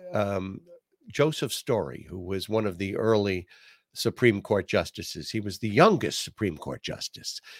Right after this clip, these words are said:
in our history, thirty-two years old when he was appointed to the court, I believe, by Thomas Jefferson.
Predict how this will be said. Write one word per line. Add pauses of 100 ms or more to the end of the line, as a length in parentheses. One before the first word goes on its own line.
(160)
in
our
history,
thirty-two
years
old
when
he
was
appointed (360)
to
the
court,
I
believe,
by
Thomas
Jefferson.